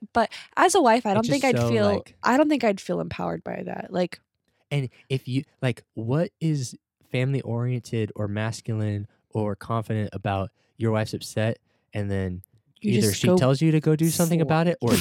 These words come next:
Speaker 2: you just
Speaker 1: <laughs> Yeah.
Speaker 2: are like, "My response is to go hit this man."
Speaker 1: <laughs> Yeah. Yeah.
Speaker 2: Like, I
Speaker 1: Like, and also if my, if my man did that, I'd be like, "Dude, sit down. Like,
Speaker 2: Yeah.
Speaker 1: you're so embarrassing."
Speaker 2: Yeah.
Speaker 1: Like,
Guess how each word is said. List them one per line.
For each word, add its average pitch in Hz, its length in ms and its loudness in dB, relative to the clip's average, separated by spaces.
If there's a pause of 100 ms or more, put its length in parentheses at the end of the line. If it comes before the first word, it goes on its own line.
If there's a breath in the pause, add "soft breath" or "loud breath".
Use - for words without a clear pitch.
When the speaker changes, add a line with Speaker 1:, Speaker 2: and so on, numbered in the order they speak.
Speaker 2:
you 139 140 4
just 143 180 -2
Speaker 1:
<laughs> - 20 2
Yeah. 381 80 8
Speaker 2:
are - 40 6
like, 107 240 4 (220)
"My - 160 4
response 120 500 0
is - 220 -8
to 107 100 -4
go 101 140 0
hit 113 220 0
this 226 180 -2
man." - 260 0
Speaker 1:
<laughs> - 20 -2
Yeah. 226 380 2 (680 loud breath)
Yeah. 349 540 -4
Speaker 2:
Like, 135 180 0 (520 loud breath)
I - 60 0
Speaker 1:
Like, 277 140 0
and 302 100 2
also 339 220 2
if 349 60 -2
my, 339 200 -2 (140)
if 277 160 -6
my 302 120 -4
man 294 160 -4
did 277 80 -8
that, 294 140 -4
I'd 277 60 -6
be 277 80 -8
like, 269 120 -8
"Dude, 262 180 -18
sit - 340 -6 (300)
down. 190 360 -8
Like, 165 80 -8
Speaker 2:
Yeah. 170 260 2
Speaker 1:
you're 302 120 -8
so 254 420 -4
embarrassing." 196 600 -8
Speaker 2:
Yeah. 131 140 -2
Speaker 1:
Like, - 200 -10